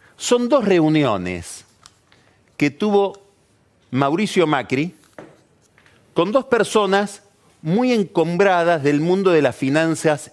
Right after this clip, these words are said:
internacionales. Se habló poco de estas reuniones, casi nada. Una es una reunión que mantuvo Macri, insisto, en la semana del G veinte,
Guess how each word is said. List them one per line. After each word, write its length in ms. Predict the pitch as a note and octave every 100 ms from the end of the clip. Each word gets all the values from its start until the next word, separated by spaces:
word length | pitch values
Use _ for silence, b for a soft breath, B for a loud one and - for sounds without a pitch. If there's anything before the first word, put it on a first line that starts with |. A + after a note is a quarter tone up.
| _
internacionales. 1300 | B2 A#2+ G#2+ A2+ A2+ G#2 A2 F#2+ C2 B1+ B1 - _ _ _ _ _ _ _ _ _ _ _ _ _ _ _ _
Se 200 | - -
habló 320 | F#3 A#3 B3+ -
poco 320 | G#3+ D3 B2+
de 60 |
estas 260 | A2+ - G2+
reuniones, 500 | A2 A2+ G2+ E2+ E2
casi 340 | - G3+ E3+
nada. 520 | C3+ A#2 F2+ E2 D#2+ _ _ _ _ _ _ _ _ b b b b b
Una 180 | A#3 C4+
es 160 | B3 A3+
una 160 | G#3
reunión 480 | E3 D#3 D#3 G3 G#3+
que 120 | D#3+
mantuvo 520 | C3 B2+ A#2+ F3+ F#3 D#3
Macri, 600 | F3 F3+ F3+ C#3+ A#2+ _
insisto, 540 | B2+ B2+ - E3+ - A#2+
en 100 | A2+
la 120 | A2
semana 380 | C3 D3 F3 C#3
del 140 | A#2+
G 140 | E3
veinte, 560 | G#3+ F#3 C#3 B2 D3